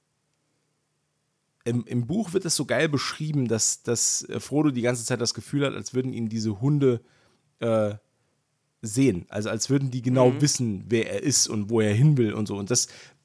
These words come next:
Speaker 1: ähm, wird auch in der Szene nochmal deutlich, als er, äh, kurz davor ist, wirklich, äh, wie in Trance mit dem Ring,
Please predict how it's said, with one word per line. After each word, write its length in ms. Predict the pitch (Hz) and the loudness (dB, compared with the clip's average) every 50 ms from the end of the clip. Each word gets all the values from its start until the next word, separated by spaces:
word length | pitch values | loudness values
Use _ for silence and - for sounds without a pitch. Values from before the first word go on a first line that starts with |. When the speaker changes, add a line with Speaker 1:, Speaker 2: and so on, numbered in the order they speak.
| _ - | _ -6
Speaker 1:
ähm, 400 | 117 113 113 113 113 110 - - _ _ _ _ _ _ - | -4 -2 -2 -2 -2 -4 -6 -12 _ _ _ _ _ _ -6
wird 160 | 117 135 143 170 | -2 2 2 2
auch 80 | - | 2
in 100 | 135 131 | 2 0
der 100 | 123 123 117 | 0 0 -2
Szene 340 | - - - 143 160 170 165 | 0 0 0 2 4 4 4
nochmal 280 | 151 139 139 135 131 | 6 6 6 8 8
deutlich, 500 | 120 127 131 147 147 - 143 135 - - | 8 8 8 8 6 4 0 -4 -6 -6
als 260 | - 117 123 120 - | -4 -4 -4 -4 -6
er, 480 | - - - 123 131 131 131 131 127 - _ _ _ _ _ _ _ - | -8 -6 -4 -2 0 2 2 0 0 -4 _ _ _ _ _ _ _ -6
äh, 400 | 120 117 117 117 117 113 110 - - _ _ | -4 -2 0 0 0 0 -2 -4 -8 _ _
kurz 340 | - - 147 165 170 - - | -4 2 2 2 2 2 0
davor 460 | - 131 123 - - 139 139 143 143 | -4 -4 -4 -4 -6 -4 -4 -2 -2
ist, 180 | 147 139 - - | -4 -6 -6 -6
wirklich, 500 | 139 131 - 143 139 - - - - - | -6 -6 -6 -6 -8 -8 -8 -10 -12 -12
äh, 360 | - - 120 120 120 117 113 113 _ _ - | -10 -6 -4 -2 -2 -2 -2 -6 _ _ -10
wie 160 | 139 151 160 | -8 -6 -4
in 160 | 143 131 113 | -4 -6 -6
Trance 600 | - - - 113 120 123 131 143 160 156 - 147 | -8 -10 -8 -4 -2 0 2 2 2 0 -2 -4
mit 120 | 139 135 127 | -4 -4 -2
dem 140 | 131 123 120 | -2 -2 -2
Ring, 420 | 107 117 135 147 156 160 160 151 | -2 0 0 2 2 2 0 -2